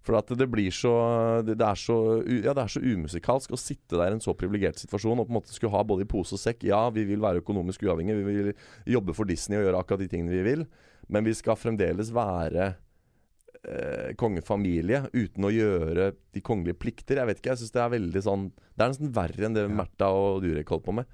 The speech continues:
Speaker 2: Det er noe, ja. Altså, men jeg tror det kan, altså, jeg regner med at det kanskje, de skal, hun der dronningen skal få roa dem litt grann ned nå.
Speaker 1: Ja.
Speaker 2: Men dette er en stor,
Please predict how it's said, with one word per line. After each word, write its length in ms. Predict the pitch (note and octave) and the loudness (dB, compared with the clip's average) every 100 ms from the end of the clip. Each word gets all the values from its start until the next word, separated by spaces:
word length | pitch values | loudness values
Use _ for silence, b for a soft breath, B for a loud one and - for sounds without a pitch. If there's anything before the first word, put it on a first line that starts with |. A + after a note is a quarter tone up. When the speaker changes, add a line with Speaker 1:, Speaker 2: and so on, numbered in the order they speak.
| b b b b | b b b b
Speaker 2:
Det 100 | A#2+ | -2
er 120 | C#3+ | 0
noe, 220 | F#3 F3+ D#3 | 0 -2 0
ja. 140 | C#3 - B B B B B B B - | -2 -6 B B B B B B B -6
Altså, 200 | - E3+ | -2 0
men 80 | G#3+ | 0
jeg 80 | A3 | 0
tror 120 | A3 A3+ | 2 0
det 80 | |
kan, 480 | A3+ A3 A3 A3 G3+ | 0 -2 -2 -4 -4
altså, 320 | E3+ - F3 | -6 -6 -2
jeg 680 | G3 F#3 F#3+ F#3+ F#3+ F3 D#3+ - - - - - - - - - | 0 2 2 2 0 0 -4 -6 -10 -14 -16 -18 -12 -10 -8 -4
regner 320 | D#3+ F3+ C3 | 0 2 2
med 80 | A#2 | 0
at 0 | |
det 80 | - | -2
kanskje, 340 | C3+ C#3 C3 | -2 -2 -4
de 80 | C#3 | -6
skal, 200 | D#3+ D3+ | -2 -2
hun 140 | D3 C#3 | 0 0
der 80 | C#3+ | 0
dronningen 260 | D3 A2 | 0 -2
skal 120 | A2+ | -2
få 140 | A#2+ D3 | -2 0
roa 220 | C3+ F#2+ | 2 2
dem 100 | A2+ | 0
litt 140 | C#3 - | -2 -2
grann 300 | A2 G#2 A#2 | 0 0 0
ned 180 | G2+ F#2+ | 0 0
nå. 140 | D#3+ C4 - | 0 -2 -2
Speaker 1:
Ja. 160 | G2+ G#2+ A#2 | 0 0 -2
Speaker 2:
Men 180 | A#2 | -2
dette 160 | A#2+ A2 | -2 -4
er 140 | G2+ G2 | -6 -6
en 120 | E3+ | -6
stor, 260 | - G2 | -6 -8